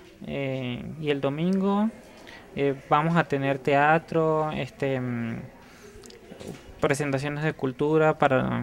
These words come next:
los niños. En el centro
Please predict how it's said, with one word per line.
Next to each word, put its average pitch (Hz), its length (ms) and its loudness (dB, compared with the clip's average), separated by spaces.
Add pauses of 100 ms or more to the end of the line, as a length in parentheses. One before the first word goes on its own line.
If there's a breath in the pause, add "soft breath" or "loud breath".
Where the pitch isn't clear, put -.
(140)
los 127 200 0
niños. 196 880 2 (4000)
En 147 260 -4
el 135 580 -2
centro 151 1300 -4